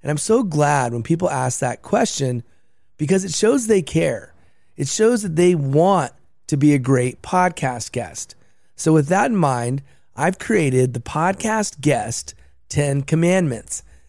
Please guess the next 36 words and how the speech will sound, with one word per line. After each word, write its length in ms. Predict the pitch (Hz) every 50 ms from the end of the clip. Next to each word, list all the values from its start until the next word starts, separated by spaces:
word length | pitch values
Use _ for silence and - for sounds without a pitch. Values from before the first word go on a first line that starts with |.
| - -
These 200 | - 202 214 196
are 80 | 233 220
ten 400 | 180 - - - - 254 254 247
things 460 | - 277 269 247 208 180 165 147 127
that 120 | 143 143
you 200 | 143 156 190 220
could 220 | 196 - 220 180 170
do 440 | 226 240 233 196 156 139 139 135 139 - - - - - - -
as 180 | 131 135 131
a 60 | 147 135
podcast 640 | - 190 226 254 262 185 - 165 135 131 120 -
guest 500 | - 135 123 120 117 120 - - - - - - - _ _ - - -
that 100 | 135 139
will 100 | 143 143
make 420 | 143 143 147 156 175 175 - -
you 460 | 139 139 147 147 143 143 139 139 139 139
stand 580 | - - - - - 143 139 135 135 135 139 135 - -
out 400 | 123 123 123 120 117 - - -
from 180 | - 123 120
the 80 | 117 117
crowd. 540 | - - 147 139 131 120 113 101 98 - - - - - _ _ _ -
'Cause 160 | - 160 170
let's 160 | 214 196 - -
face 260 | 170 156 143 - -
it, 180 | 107 101 - - - - _ _ - - -
there's 140 | - 147 156
a 40 | 170
lot 220 | 170 180 208 233
of 60 | 233
people 220 | 233 220 208 214 202
who 40 |
wanna 220 | 196 190 190 190 180
be 120 | 180 185
podcast 680 | 165 - 175 170 170 165 - 175 165 160 160 151 -
guests. 360 | - 165 160 156 156 - - - - - - - - - _ _ _ - _ _
Many, 640 | 131 139 147 170 196 208 185 147 127 123 120 127